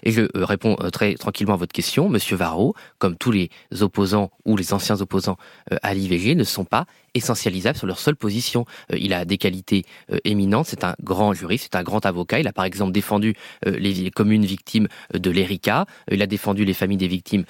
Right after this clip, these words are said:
euh, du drame de Brétigny. Il a été président du Conseil de l'Ordre des avocats. Il faut aussi que dans notre pays, et moi qui ai toujours milité pour le droit à l'accès à l'I V G, j'ai toujours milité pour d'autres, euh, acquis sociétaux, euh, comme le mariage pour tous, on doit respecter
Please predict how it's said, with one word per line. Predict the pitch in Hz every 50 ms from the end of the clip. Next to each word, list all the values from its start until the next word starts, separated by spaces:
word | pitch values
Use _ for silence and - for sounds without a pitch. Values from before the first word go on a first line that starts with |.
| - - -
euh, | - 87
du | 85 95
drame | 95 95 101 101
de | 90 90
Brétigny. | 82 - 98 92 - - 87 98 127 196 - - - -
Il | - 98
a |
été | 95 - 95
président | 95 - - 110 104 101 113 110
du | 90 90
Conseil | - 110 101 - - 101
de | 92 92 82
l'Ordre | 90 92 92 - - -
des | - 92 87 95
avocats. | 92 85 90 85 - 131 196 - - - -
Il | - 127 123
faut | - - 131
aussi | 123 - -
que | 135 -
dans | 92 95 139
notre | 160 143 - - 110
pays, | - - 92 107 139 190 233 - - - -
et | 107 101
moi | 104 107
qui | 104 - - 95
ai |
toujours | - _ - - 143 127 131 123 107
milité | 104 98 101 - - 110 101 - - - - _
pour | - - 95
le | 92 90
droit | 95 107 98
à |
l'accès | 92 90 - -
à | 101
l'I | 87 90
V | 90 92
G, | 90 117 147
j'ai | 160 113
toujours | - - - 127 123 123 120 107
milité | 101 95 98 95 - - 104 95 - - - -
pour | - - 98
d'autres, | 95 110 104 - - 95 - - - - -
euh, | 98 98
acquis | - 110 104 - 117 107
sociétaux, | - - 98 - - 107 - - 107 98 - - - -
euh, | - 90 -
comme | - 110 104 95 87 - - - -
le | 92 95 95
mariage | 95 95 95 95 90 -
pour | - - -
tous, | - 143 156 - -
on | - 107
doit | 92 101 117 135 -
respecter | - - 104 147 165 - - - 101 - - - 127 -